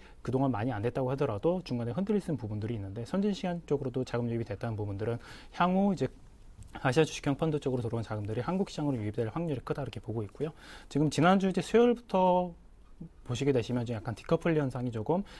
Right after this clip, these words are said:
해소가 되는 국면이라고 보실 수 있습니다. 지금 외국인 순매수 흐름이 지금 지속되고 있는 상황이고요. 오늘 같은 경우는 상대적으로 이제 매수량이 많지는 않았었지만은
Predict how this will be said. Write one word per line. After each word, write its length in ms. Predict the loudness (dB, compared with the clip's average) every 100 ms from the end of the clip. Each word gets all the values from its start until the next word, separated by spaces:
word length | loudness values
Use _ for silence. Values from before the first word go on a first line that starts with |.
| -4 0
해소가 240 | 4 6
되는 160 | 4 2
국면이라고 420 | 0 0 0 -2
보실 260 | -4 -6
수 120 | -10 -10
있습니다. 420 | -8 -8 -6 -8
지금 320 | -4 -4 -2
외국인 340 | 0 0 2 0
순매수 340 | 2 -2 0
흐름이 220 | 0 0
지금 100 | 0
지속되고 420 | -4 -6 -4 -4 -4
있는 140 | -6
상황이고요. 400 | -6 -6 -6 -10 -12 -18 -14 2
오늘 180 | 6 6
같은 220 | 6 2
경우는 160 | 2
상대적으로 800 | 0 0 0 0 0 4 6 6 0
이제 160 | -2
매수량이 340 | -2 0 0 0
많지는 400 | -2 -2 -2 -2
않았었지만은 680 | -2 -4 -6 -8 -4 -4